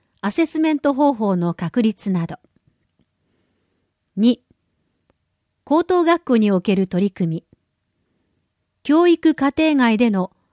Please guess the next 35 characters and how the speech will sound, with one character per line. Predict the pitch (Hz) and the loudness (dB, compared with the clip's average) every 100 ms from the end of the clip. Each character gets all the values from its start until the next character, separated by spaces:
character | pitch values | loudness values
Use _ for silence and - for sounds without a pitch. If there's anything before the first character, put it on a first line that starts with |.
| _ | _
特 | - 240 320 | -6 -2 0
別 | 311 - | 0 0
な | 262 233 220 | 0 0 -2
指 | - 226 | -2 2
導・ | 233 226 - | 2 2 -2
支 | - 226 | -2 2
援 | 262 247 | 2 2
の | 226 | 0
実 | 180 185 - | -2 -6 -8
施。 | - 160 _ _ _ _ _ _ _ _ _ _ _ _ _ _ - | -10 -10 _ _ _ _ _ _ _ _ _ _ _ _ _ _ -2
学 | 214 226 _ | -2 -2 _
校・ | 294 269 233 | 0 2 0
学 | 196 220 - | -2 -4 -4
級 | - 294 269 | -2 0 0
不 | |
適 | - 349 339 294 | -2 -4 0 0
応 | 247 | 2
の | 214 208 | 2 -2
生 | - 269 262 | -2 -2 0
徒 | 226 | 0
へ | 240 233 | 0 0
の | 180 180 _ | -2 -4 _
対 | - 208 247 | -6 -2 0
応 | 240 214 | 0 -2
な | 185 180 | -2 -4
ど。 | - _ _ _ _ _ _ _ _ _ _ _ _ _ _ _ _ _ _ _ _ _ | -8 _ _ _ _ _ _ _ _ _ _ _ _ _ _ _ _ _ _ _ _ _
三、 | - 240 233 190 _ _ _ _ _ _ _ _ _ | -4 -2 0 -2 _ _ _ _ _ _ _ _ _
教 | - 285 320 | -2 0 2
員 | 320 285 269 | 0 -2 -2
の | 269 | -4
専 | - 262 262 | -2 0 0
門 | 269 262 | -2 -4
性 | - 233 | -2 -2
向 | 226 208 214 | -2 -2 -2
上。 | 165 190 170 160 | -2 -4 -4 -6